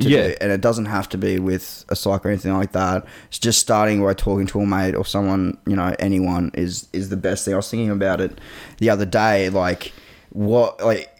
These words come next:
Speaker 1: 'cause I can't really go, "Oh, yeah, this is the list of tools that I've got that's, you know, helped me and that I'm working on."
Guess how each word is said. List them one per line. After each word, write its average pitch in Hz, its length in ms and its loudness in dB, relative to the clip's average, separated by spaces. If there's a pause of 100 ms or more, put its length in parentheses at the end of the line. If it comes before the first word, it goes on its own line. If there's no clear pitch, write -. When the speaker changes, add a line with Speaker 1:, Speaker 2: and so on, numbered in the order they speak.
Speaker 1:
'cause - 100 -2
I 131 60 4
can't 156 320 2
really 123 260 4
go, 107 320 4
"Oh, 110 120 2
yeah, 101 100 4
this 113 260 0
is 107 140 0
the 95 300 0
list 110 280 0
of 92 60 -6
tools 107 320 2
that 98 100 0
I've 92 200 0
got 90 220 2
that's, - 440 -2
you 107 100 0
know, 87 220 0
helped 101 240 2
me 95 100 2
and 95 120 2
that 92 80 2
I'm 92 100 2
working 101 400 2
on." 92 240 0